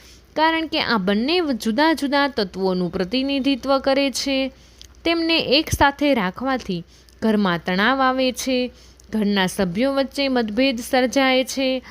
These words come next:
અને ઘરમાં કોઈ દિવસે શાંતિનો વાસ નથી થતો. અને જે ઘરમાં શાંતિનો વાસ હશે, તે ઘરમાં જ તે દેવી દેવતાઓનો વાસ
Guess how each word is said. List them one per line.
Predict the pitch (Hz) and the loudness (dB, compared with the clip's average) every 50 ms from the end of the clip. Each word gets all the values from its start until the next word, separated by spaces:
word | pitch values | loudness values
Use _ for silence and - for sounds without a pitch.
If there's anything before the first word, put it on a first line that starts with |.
| - - - - - - - - | -20 -20 -20 -20 -20 -20 -8 -4
અને | 202 220 247 311 381 | -2 0 0 0 0
ઘરમાં | 349 - 262 220 202 190 185 175 175 170 175 - - - - - - _ _ | 0 2 2 2 2 2 2 0 0 -2 -6 -10 -16 -20 -20 -20 -20 _ _
કોઈ | - - 339 339 349 349 | -4 -2 0 2 2 2
દિવસે | 277 277 311 294 302 302 311 - - - 302 294 294 294 | 0 0 0 2 2 2 2 0 -2 -2 -2 0 0 -2
શાંતિનો | - - - 233 196 185 185 175 - 185 180 180 185 180 170 | -2 -2 -2 0 0 0 -2 -2 -2 -4 -2 -2 -2 -4 -2
વાસ | 160 175 185 202 254 247 - | -2 0 0 2 0 0 -2
નથી | 294 269 269 269 - 277 262 | -4 -4 -2 -2 -2 -4 -4
થતો. | - 254 269 240 240 - 269 262 262 262 262 - - - - - - - | -4 -4 -4 -4 -2 -2 0 0 0 -2 -4 -8 -16 -20 -20 -20 -10 -4
અને | 196 214 208 202 202 | -2 0 2 2 2
જે | 180 - - 214 226 277 330 330 | 0 0 0 0 2 2 2 0
ઘરમાં | 277 269 262 240 220 208 196 190 190 190 180 - - - - - _ - | 0 2 2 2 2 2 2 0 0 -2 -4 -8 -14 -20 -20 -20 _ -12
શાંતિનો | - - 320 320 330 330 302 330 320 311 320 320 320 311 277 | -6 -4 -2 -2 -2 -2 -4 -4 -4 -2 -2 -2 -2 -2 0
વાસ | 226 269 302 294 302 294 - - | 2 2 4 2 2 -2 -2 -2
હશે, | 214 214 214 - - 285 220 175 165 - - - - _ _ _ _ - | -2 -2 -2 0 0 0 0 0 -2 -6 -14 -20 -20 _ _ _ _ -2
તે | 330 339 349 | 2 2 2
ઘરમાં | 349 269 - 247 226 214 220 226 254 285 302 320 | 2 2 2 4 4 4 4 2 2 0 0 0
જ | 285 - - - - | -2 -4 -8 -6 -4
તે | 277 269 262 262 262 240 226 - _ _ _ _ _ _ _ _ _ _ _ - - - - - - - - _ - | -2 -2 0 -2 -2 -6 -10 -16 _ _ _ _ _ _ _ _ _ _ _ -20 -20 -20 -20 -20 -20 -20 -20 _ -2
દેવી | 247 294 311 311 294 311 311 277 | 2 2 2 4 4 2 2 2
દેવતાઓનો | 247 254 220 202 180 - 190 175 175 180 180 180 185 190 226 311 427 440 | 2 0 0 0 0 0 2 2 2 2 0 0 0 2 2 2 2 4
વાસ | 311 247 196 185 185 180 - | 4 4 4 4 2 -2 -6